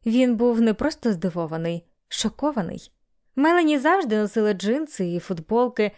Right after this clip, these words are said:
здавалося, що вона жінка саме такого типу. Іноді вона вдягала сукні, вони були доволі безформні і точно не сексуальні.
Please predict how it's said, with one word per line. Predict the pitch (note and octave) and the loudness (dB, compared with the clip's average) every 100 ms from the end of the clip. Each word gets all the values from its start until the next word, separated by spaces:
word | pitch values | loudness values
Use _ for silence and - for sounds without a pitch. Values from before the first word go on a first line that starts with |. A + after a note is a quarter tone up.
| _ _ - | _ _ -8
здавалося, | A3 A#3+ A#3+ B3 B3 | 0 4 4 2 0
що | A3 A#3 | -2 0
вона | A3+ A3 | 2 2
жінка | F#3+ F#3 B3 A#3 A3+ | 0 0 -2 0 -2
саме | - F#3+ G3 | -2 -2 -2
такого | G3 G#3 D#4 D#4+ G3 | -4 -4 -4 -6 -8
типу. | - F3+ - - - _ _ _ _ _ _ _ | -10 -10 -10 -10 -14 _ _ _ _ _ _ _
Іноді | E4 F#4+ D#4 C#4+ | 0 2 2 2
вона | C#4 C4 | 2 2
вдягала | A#3+ D4 G#4+ G#3+ | 2 0 2 0
сукні, | F#3 G3 F#3 G#3 F#3+ - - _ _ | 0 -4 -2 -2 -2 -6 -18 _ _
вони | A3 A#3+ | 2 4
були | A3+ A3 A3 | 4 4 4
доволі | G3 G3 G#3+ G3+ F#3+ | 2 2 2 2 0
безформні | G3 - - D4 C#4 F#3+ F3 | -2 -4 -2 0 2 0 -2
і | E3+ | -4
точно | - G#3+ C#4 - G3 | -2 -2 -2 -2 -4
не | F#3+ F#3+ | -2 -2
сексуальні. | - - - B3+ C4 E3+ - - | -4 -6 -6 -6 -6 -6 -8 -10